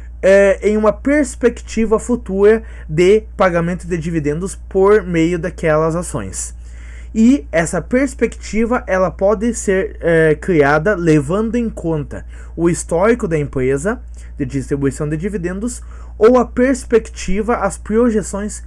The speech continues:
dos analistas, ok? Nada nesse vídeo é uma recomendação de investimentos, já que eu não tenho as certificações necessárias para fazer essas recomendações, ok?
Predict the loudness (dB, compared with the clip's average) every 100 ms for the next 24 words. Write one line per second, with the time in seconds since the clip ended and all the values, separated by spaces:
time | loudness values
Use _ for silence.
0 | -14 -8 -2 0 0 0 0 0 -4 -8
1 | -10 -10 -12 -12 -8 -6 -4 -4 -6 -14
2 | -16 -16 -16 -14 -14 -4 0 2 2 0
3 | 0 -2 -2 -2 -2 -2 -2 -4 -2 -2
4 | -2 -2 0 -2 -2 -2 -2 -2 -6 -8
5 | -10 -14 -14 -4 0 2 0 -4 -8 -6
6 | 0 2 2 -2 0 0 0 0 -2 -2
7 | -6 -6 -6 -6 -6 -6 -8 -10 -14 -14
8 | -4 -2 -2 -4 -2 0 0 -2 0 -2
9 | 0 0 0 0 0 -2 -4 -2 -4 -6
10 | -12 -14 -6 -4 -2 -4 -6 -4 -6 -6
11 | -8 -8 -10 -10 -10 -6 -4 -4